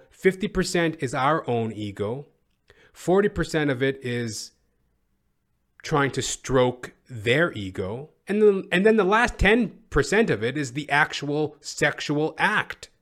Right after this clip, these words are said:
you know? <laughs> You know? And if this sounds,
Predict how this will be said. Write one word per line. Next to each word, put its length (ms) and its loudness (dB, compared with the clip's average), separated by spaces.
you 100 -8
know? 240 2
<laughs> 2750 2
You 120 -4
know? 300 -6
And 480 0
if 160 -2
this 240 2
sounds, 500 0